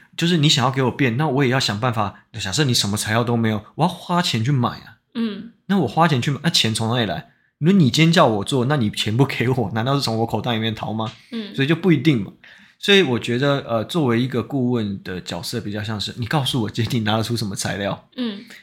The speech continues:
Speaker 1: 啊，你，你拿出这些材料，哦，我今天只能做咖喱鸡饭给你，
Speaker 2: 嗯。
Speaker 1: 我今天只能做，呃，糖醋里脊给你。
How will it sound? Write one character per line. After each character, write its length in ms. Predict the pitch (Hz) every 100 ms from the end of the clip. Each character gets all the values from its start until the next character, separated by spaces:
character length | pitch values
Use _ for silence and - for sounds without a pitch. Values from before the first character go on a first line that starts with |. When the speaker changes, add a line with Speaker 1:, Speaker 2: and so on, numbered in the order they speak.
| _ _ _
Speaker 1:
啊， 240 | - 110 107
你， 160 | 117 -
你 80 | 131
拿 220 | 120 123
出 140 | 120
这 140 | 143 131
些 80 | 131
材 160 | 110
料， 140 | 107 110
哦， 160 | 107 -
我 120 | 113
今 200 | - 127
天 160 | 127 123
只 100 | 107
能 120 | 98
做 140 | 107
咖 200 | 113 113
喱 100 | 110
鸡 180 | 92 -
饭 180 | 107 101
给 140 | - -
你， 160 | 110 - _
Speaker 2:
嗯。 80 | 247
Speaker 1:
我 60 | 220
今 260 | 139 131
天 180 | 131 131
只 140 | 120 101
能 220 | 98 98
做， 320 | 117 107 101 - _ _
呃， 680 | - 110 98 92 85 80 73 - _ _ _ _ _ _ _ _ _ _ -
糖 240 | 107 107
醋 160 | 110 123
里 140 | 98
脊 200 | 90 107
给 220 | 95 80
你。 160 | 82